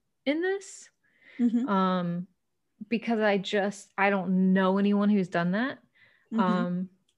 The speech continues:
Speaker 1: we do have a mutual friend who used to go to a psychic, like, weekly,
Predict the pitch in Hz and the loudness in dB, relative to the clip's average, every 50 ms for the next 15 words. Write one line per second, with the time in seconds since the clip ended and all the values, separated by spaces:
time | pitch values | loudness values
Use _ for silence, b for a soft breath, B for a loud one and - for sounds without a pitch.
0 | _ - - 185 196 226 240 233 196 214 226 240 254 247 214 185 180 180 180 180 | _ -8 -4 0 2 2 2 2 2 0 0 0 2 0 0 0 0 -2 -2 -2
1 | 180 180 - 180 175 170 - - 170 170 165 165 165 170 170 - 180 175 156 165 | -4 -4 -4 -4 -4 -4 -6 -8 -8 -6 -6 -6 -6 -6 -6 -6 -4 -4 -4 -4
2 | 175 165 - - 175 165 165 170 170 165 - 175 170 170 - 175 170 165 - - | -4 -6 -6 -6 -4 -4 -2 -2 -4 -4 -4 -6 -6 -6 -4 -6 -6 -6 -8 -10
3 | - - - - 180 165 - - 202 196 175 175 - - - - - - - 226 | -12 -12 -8 -6 -6 -6 -6 -8 -10 -10 -8 -10 -10 -14 -18 -16 -16 -16 -14 -14
4 | 214 | -14